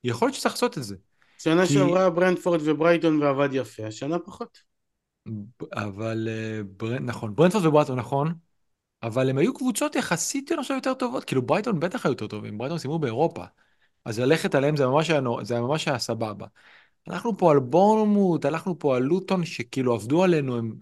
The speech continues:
Speaker 1: שנייה לפני שנכנסנו לדאבל הקודם שלהם, היה להם שני דאבלים, שנכנסנו
Speaker 2: ושניהם
Speaker 1: לשם,
Speaker 2: גרועים.
Speaker 1: היה להם באמת, באמת, כאילו, הם היו ברן טוב, וקיבלו את שפילד, ואני ואתה ישבנו, ובטאצ' אנד גו הראינו כמה ששפילד בחוץ לא כאלה גרועים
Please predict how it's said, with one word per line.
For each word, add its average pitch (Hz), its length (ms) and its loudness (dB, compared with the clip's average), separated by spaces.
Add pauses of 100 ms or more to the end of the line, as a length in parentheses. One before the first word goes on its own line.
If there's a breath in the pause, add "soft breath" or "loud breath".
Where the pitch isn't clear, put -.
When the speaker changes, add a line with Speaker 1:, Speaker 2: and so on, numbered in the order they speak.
Speaker 1:
שנייה 135 340 -2
לפני 170 200 -2
שנכנסנו 151 500 -6
לדאבל 127 440 -2
הקודם 120 380 -2
שלהם, 139 240 -4
היה 120 80 -2
להם 131 100 0
שני 156 140 -2
דאבלים, 101 300 -2 (500 loud breath)
שנכנסנו 131 420 -4
Speaker 2:
ושניהם 170 200 2
Speaker 1:
לשם, 143 240 0
Speaker 2:
גרועים. 127 220 -6 (640 loud breath)
Speaker 1:
היה 127 220 0
להם 131 580 0 (220)
באמת, 117 640 0
באמת, 127 400 0
כאילו, 123 220 -2
הם 113 80 -2
היו 127 140 2
ברן 117 340 -4
טוב, 127 440 0
וקיבלו 117 280 -4
את - 80 -6
שפילד, 117 680 -2 (440 loud breath)
ואני 165 240 4
ואתה 240 220 0
ישבנו, 185 580 0 (220 soft breath)
ובטאצ' 165 320 -2
אנד 175 100 0
גו 165 200 4
הראינו 160 420 2
כמה 165 200 0
ששפילד 147 460 -6
בחוץ 139 340 -8
לא 127 160 2
כאלה 143 240 -2
גרועים 127 380 -2